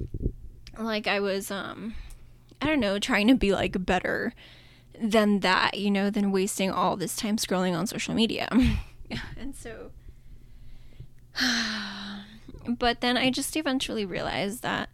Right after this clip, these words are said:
it was really all an ego thing. It's really all, like, again, just trying to prove this point to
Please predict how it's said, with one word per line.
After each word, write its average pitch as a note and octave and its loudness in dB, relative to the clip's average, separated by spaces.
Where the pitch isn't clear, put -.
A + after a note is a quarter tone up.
it A#3 2
was C#4+ 6
really D4+ 4
all C#4 6
an C4+ 8
ego A#3+ 4
thing. F3 0
It's - -2
really A#3 4
all, G3+ 6
like, D#3+ -2
again, G#3+ 6
just G#3 0
trying G#3 4
to G3+ 2
prove G#3 4
this F3+ 0
point G#3+ 4
to F#3+ -2